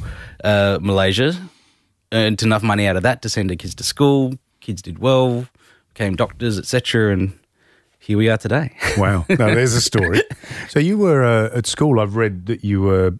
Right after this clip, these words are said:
Speaker 2: you finished school early. You know, sounded like you were a clever kid.
Speaker 1: Yeah, a little,
Speaker 2: Studious.
Speaker 1: little bit early. <laughs>
Speaker 2: Tell us
Speaker 1: Not
Speaker 2: about that.
Speaker 1: Um, so I skipped a few years when I was very young, entered school quite early. So I, I think I graduated, what, just after I turned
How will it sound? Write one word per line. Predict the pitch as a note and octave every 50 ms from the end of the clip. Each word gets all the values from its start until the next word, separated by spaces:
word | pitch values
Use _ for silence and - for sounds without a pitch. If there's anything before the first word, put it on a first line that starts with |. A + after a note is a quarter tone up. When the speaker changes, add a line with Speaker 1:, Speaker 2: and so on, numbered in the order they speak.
| _ _ _
Speaker 2:
you | A2 C#3 D#3+
finished | - G#3+ D#3+ -
school | - - E2 D#2 D#2+
early. | G2+ C#3 C#3+ D#2+ D#2 - - _ - C3
You | G#2 G#2
know, | G2+ G2+ G2 G2 - _
sounded | - - - B2+ A#2+ A2 G#2 G#2+
like | G#2+ -
you | G2+ F#2+
were | F2+ F2+
a |
clever | - - G2+ G2+ G2 F2+
kid. | - G#2+ G#2+ G2+ F2+ _ _ _ _ - -
Speaker 1:
Yeah, | D#3 E3+
a |
little, | D#3+ A#2 - - A2 G#2+
Speaker 2:
Studious. | - A#2+
Speaker 1:
little | D3 F3 -
bit | - G#2 D2 E2
early. | F#2+ G#2+ B2 D3 C#3+ - - _ _ _ - - -
<laughs> | C3+ - - _ _ _ _ - -
Speaker 2:
Tell | - G3+ F#3+
us | C#3
Speaker 1:
Not | B2 G#2
Speaker 2:
about | F2+ F2 E2+ E2+ - _ - - - - - - _ -
that. | - F3+
Speaker 1:
Um, | F3+ F3+ F3+ E3+ E3+ E3+ E3 D#3 - _ _ _ _ _ _ -
so | - - F3 D#3
I | D3 D#3+ E3 E3 D#3+ C#3+ B2 - - _ _ _ _ _ _ _ _ -
skipped | - - - - C3+ - -
a | A2
few | - - A#2
years | A2+ A2+ A2+ A#2 A2+ A2 G#2
when | A2+ G2+
I | G2+ G2+ F#2+
was | F#2+ F#2+ G2 G2 - - - - - - -
very | - G#2+ G#2+ G#2 G2+ G2
young, | G2 G2 F#2+ F#2 F#2+ F#2+
entered | F#2 F#2+ - F#2 -
school | - - G2 G2 F#2+
quite | F2 - - F#2+ F2+ F2+
early. | - F#2 F#2 F2+ F#2+
So | - - F#2+ F#2 F#2 F2 E2
I, | - -
I |
think | - - - F2+
I | E2+
graduated, | - - E2+ E2 F2+ F2 E2+ E2+ E2 D#2+
what, | - - - - F#2+
just | - G#2 - - - -
after | E2+ E2+ E2+ - F2 E2
I | D#2+
turned | - - F#2+ F2 F2 E2+ E2+ E2+ D#2+ -